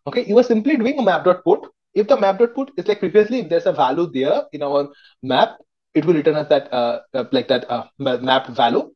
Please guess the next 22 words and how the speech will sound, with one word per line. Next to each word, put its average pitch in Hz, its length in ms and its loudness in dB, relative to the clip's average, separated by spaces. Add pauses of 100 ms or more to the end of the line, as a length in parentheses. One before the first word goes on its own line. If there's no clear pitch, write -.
(460)
Or 254 280 6
if 185 100 8
there 196 120 4
is 175 120 -6
nothing, 160 400 -2
it - 20 -12
will 165 100 -6
return 147 260 2
null. 117 160 -8
So 185 100 0
we 214 60 8
are 240 60 6
checking 247 200 -2
if 254 80 -2
the 240 80 0
ma-, 190 180 0
index 196 240 0
is 202 80 -6
not 151 220 2
null. - 140 -12 (160)
That - 120 -6
means 240 220 -2